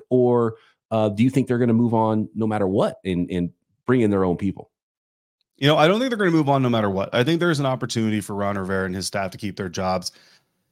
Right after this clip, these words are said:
Speaker 2: And I think, you know, the, the benchmark that I put forth to say guarantee no matter what they're gonna stay was earning a playoff spot. So again, we kinda talked about them falling into a playoff spot in twenty twenty, right? You gotta go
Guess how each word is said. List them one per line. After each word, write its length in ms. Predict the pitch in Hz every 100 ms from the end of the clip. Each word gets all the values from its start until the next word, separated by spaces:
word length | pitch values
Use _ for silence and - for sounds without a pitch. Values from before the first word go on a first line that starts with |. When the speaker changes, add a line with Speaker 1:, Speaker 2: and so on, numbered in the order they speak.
| _ _
Speaker 2:
And 80 | 123
I 60 | 135
think, 340 | 156 175 170 - -
you 120 | -
know, 140 | 131 131
the, 240 | 139 147
the 180 | 131 135
benchmark 640 | 110 147 170 165 151 135
that 100 | 120
I 100 | 117
put 220 | 113 127 110
forth 400 | - 110 107 -
to 120 | 107
say 460 | - 107 101 92 -
guarantee 440 | 135 135 131 131
no 80 | 113
matter 220 | 110 113
what 380 | 107 104 104 107 _ _ _ _ _ _ _ _
they're 160 | - 123
gonna 140 | 110
stay 520 | 101 - 107 104 98 92
was 480 | - 110 107 101 98 -
earning 380 | 131 143 143
a 80 | 131
playoff 360 | 123 104 101 90
spot. 280 | - 90 90
So 80 |
again, 120 | 101 98
we 60 |
kinda 180 | 98 107
talked 220 | 113 104
about 140 | 107 95
them 120 | 95
falling 400 | - 117 107 98
into 140 | 92
a 40 | 92
playoff 300 | 101 95 90
spot 300 | - 95 92
in 80 |
twenty 220 | 90 98 90
twenty, 260 | - 92
right? 200 | 90 90 -
You 80 |
gotta 120 | 107 104
go 140 | 104